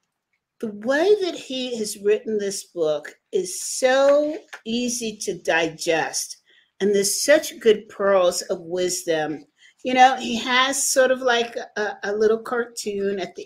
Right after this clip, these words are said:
e-, beginning of the chapter, but don't let that fool you. There's some serious wisdom in here. And then he does each chapter, 'cause you could literally read the book in an hour, because each chapter has a review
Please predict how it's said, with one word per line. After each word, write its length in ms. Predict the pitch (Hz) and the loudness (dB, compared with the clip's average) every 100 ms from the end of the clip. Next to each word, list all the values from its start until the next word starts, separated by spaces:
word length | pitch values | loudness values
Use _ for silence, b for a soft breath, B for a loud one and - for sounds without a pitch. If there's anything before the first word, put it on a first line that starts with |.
| 180 | -6
e-, 320 | 175 - 180 | -6 -8 -10
beginning 440 | 185 185 185 208 202 | -2 2 2 2 -2
of 140 | 208 | -4
the 120 | 220 | -8
chapter, 460 | - 226 165 - 165 - _ _ _ | -2 0 0 -4 -8 -10 _ _ _
but 160 | 143 - | -16 -4
don't 220 | 160 160 | -2 -2
let 180 | 160 165 | -2 0
that 180 | 151 - | -2 -2
fool 280 | 202 208 | 2 2
you. 200 | 180 151 151 | 2 -4 -2
There's 320 | 151 151 - | -2 0 -4
some 160 | 147 | -6
serious 880 | 147 - - 165 165 165 160 156 - | -6 -6 -4 -2 0 0 0 0 -2
wisdom 460 | 170 196 196 165 147 | -2 -2 0 -4 -4
in 140 | 143 | -8
here. 360 | - 156 147 156 143 139 _ - _ _ - | -12 -12 -12 -14 -16 -16 _ -20 _ _ 0
And 280 | 202 202 185 | 4 4 4
then 340 | 196 240 339 | 4 6 6
he 260 | 359 349 294 | 4 0 2
does 340 | 202 180 180 - | 2 2 -2 -8
each 340 | 220 254 - - | -6 -6 -8 -8
chapter, 500 | - 196 190 - 170 | 0 2 2 0 -2
'cause 240 | 240 214 | -2 0
you 80 | 330 | 0
could 220 | - 220 | 0 6
literally 400 | 233 277 208 185 | 8 10 8 6
read 320 | 180 202 185 | 0 -4 -2
the 80 | 180 | -4
book 420 | 185 185 185 - - | 0 4 4 2 -6
in 140 | 170 165 | 0 2
an 120 | 156 | 4
hour, 380 | 165 175 131 - _ b b 208 | 6 4 2 -6 _ b b -10
because 320 | 202 214 - - | 2 2 2 -4
each 320 | 269 302 - | -2 -2 -4
chapter 680 | - 254 277 294 214 185 - _ | -2 2 2 2 -4 -6 -8 _
has 400 | - 233 220 220 - | -8 0 2 2 4
a 80 | 214 | 4
review 880 | 208 214 180 190 262 349 359 175 | 6 2 2 0 4 6 6 4